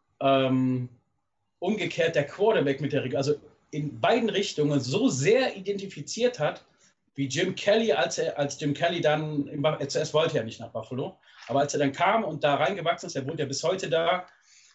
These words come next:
äh, Jim Kelly ist da sowas, der kommt direkt, der kommt eigentlich noch vor dem lieben Gott und dann kommt der liebe Gott, ne? Also erst Jim Kelly, dann der liebe Gott. Ähm,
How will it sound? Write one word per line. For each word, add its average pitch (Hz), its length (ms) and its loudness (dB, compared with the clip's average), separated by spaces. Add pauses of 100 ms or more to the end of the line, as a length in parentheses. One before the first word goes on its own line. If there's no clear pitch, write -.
(120)
äh, 143 140 0
Jim 139 200 2
Kelly 170 260 0
ist 165 160 -4
da 147 80 0
sowas, 151 440 2
der 139 100 -2
kommt 156 200 -2
direkt, 156 420 -2
der 127 80 -2
kommt 147 180 0
eigentlich 151 140 2
noch 147 100 4
vor 170 160 0
dem 139 100 4
lieben 120 200 2
Gott - 300 0
und 120 120 -12
dann 135 160 2
kommt 117 180 -6
der 110 80 -6
liebe 113 160 -10
Gott, 160 380 -2
ne? 120 160 -10
Also 117 160 -4
erst 135 140 -4
Jim 120 100 -4
Kelly, 139 260 0
dann 139 140 2
der 151 80 2
liebe 151 160 0
Gott. 165 260 0 (640)
Ähm, 143 360 6